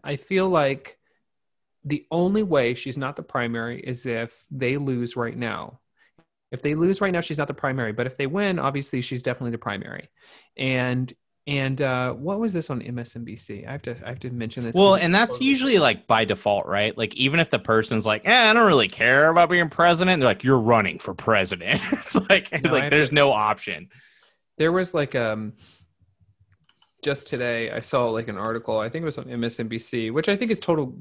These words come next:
Speaker 1: garbage, don't get me wrong. Uh, M S N B C is garbage, I think, you know, um, I think
Speaker 2: Ooh,
Speaker 1: a
Speaker 2: I have
Speaker 1: lot of
Speaker 2: a,
Speaker 1: these
Speaker 2: I have a good story about this, but we'll, we'll talk about that in a little bit.
Speaker 1: There was, there was literally, like, a little article that popped up that was like,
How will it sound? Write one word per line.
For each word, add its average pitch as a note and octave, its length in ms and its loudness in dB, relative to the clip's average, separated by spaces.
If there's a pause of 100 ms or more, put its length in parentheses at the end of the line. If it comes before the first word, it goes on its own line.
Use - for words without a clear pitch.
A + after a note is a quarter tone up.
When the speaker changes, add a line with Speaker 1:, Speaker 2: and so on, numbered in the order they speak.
(120)
Speaker 1:
garbage, A2+ 500 0
don't A#2+ 140 0
get A2+ 160 -8
me A2+ 60 -12
wrong. G#2 460 -8 (460)
Uh, A2+ 240 -4
M C#3 140 -4
S C#3+ 100 -6
N D3 80 -4
B C3+ 80 -6
C B2+ 240 -8
is B2 100 -6
garbage, A2+ 760 -2
I A2+ 80 -6
think, A2+ 420 -10 (320)
you A#2+ 80 -12
know, A2 480 -6
um, G#2 300 -6
I - 20 -4
think A2+ 140 0
Speaker 2:
Ooh, G#2+ 60 2
Speaker 1:
a G2 40 2
Speaker 2:
I G2+ 60 2
have B2 220 2
Speaker 1:
lot A2 100 4
of G2+ 80 2
Speaker 2:
a, - 20 -2
Speaker 1:
these G#2+ 200 -10 (180)
Speaker 2:
I G#2 80 -2
have A2 100 -2
a A2 60 -8
good G#2 160 -4
story F#2+ 220 -2
about F2+ 220 -8
this, F2 140 -12
but F#2+ 160 -10
we'll, F#2+ 200 -8
we'll F#2+ 120 -14
talk F#2+ 160 -4
about F2+ 160 -6
that F2+ 60 -8
in E2+ 80 -8
a E2+ 40 -12
little E2+ 140 -12
bit. F2 180 -12 (160)
Speaker 1:
There E3 200 0
was, F3+ 240 2
there E3+ 260 0
was E3+ 220 0
literally, D#3+ 480 2
like, C#3 240 0
a B2+ 60 2
little B2 360 -4
article A#2+ 400 -2
that A2+ 160 -8
popped A2 320 -6
up A2+ 200 -8
that - 180 -6
was - 180 -12
like, G#2 320 -8